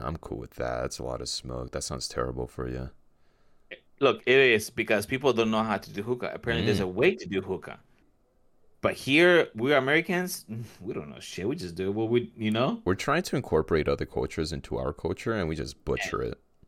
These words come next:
Speaker 2: We just butcher it, yes. Yes. So we went to do, we went over there to hookah bar, and mind this, I, I already freaking chugged a vodka bottle.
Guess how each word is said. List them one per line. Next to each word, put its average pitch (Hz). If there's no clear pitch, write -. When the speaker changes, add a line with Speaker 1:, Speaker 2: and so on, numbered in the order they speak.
Speaker 2:
We 131
just 117
butcher 98
it, 82
yes. 73
Yes. 82
So 120
we 131
went 185
to 170
do, 151
we 135
went 156
over 123
there 110
to 107
hookah 101
bar, 101
and 95
mind 120
this, 104
I, 98
I 104
already 117
freaking 92
chugged 107
a 107
vodka 104
bottle. 90